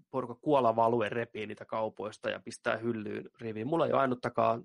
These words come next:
osan kyllä haluaisin, osa noista Zelda-Amiiboista on ihan törkeä hienoja ja kutkuttaa, kutkuttaa mua. Ää, mutta sitten nämä PlayStation Totaku tosiaan ukkelit, niin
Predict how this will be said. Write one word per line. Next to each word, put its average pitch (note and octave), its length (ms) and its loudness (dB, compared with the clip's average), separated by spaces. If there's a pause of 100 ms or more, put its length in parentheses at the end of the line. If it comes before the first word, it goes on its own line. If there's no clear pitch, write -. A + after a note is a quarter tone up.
(120)
osan D3 360 0
kyllä C3 160 4
haluaisin, A#2 600 2
osa C3 180 -6
noista A#2+ 280 -4
Zelda-Amiiboista G#2+ 760 0
on - 60 -8
ihan A2+ 160 -10
törkeä C3 380 0
hienoja G2+ 440 -10 (160)
ja - 80 -10 (340)
kutkuttaa, G#2+ 580 -6 (720)
kutkuttaa B2 440 -2
mua. A2 240 2 (180)
Ää, C3 360 2 (140)
mutta D3 340 0
sitten D3+ 280 -4
nämä C#3+ 180 0
PlayStation C#3+ 440 -4
Totaku C3 500 0 (400)
tosiaan A#2 400 -4 (420)
ukkelit, A#2+ 500 -2
niin A2 340 -4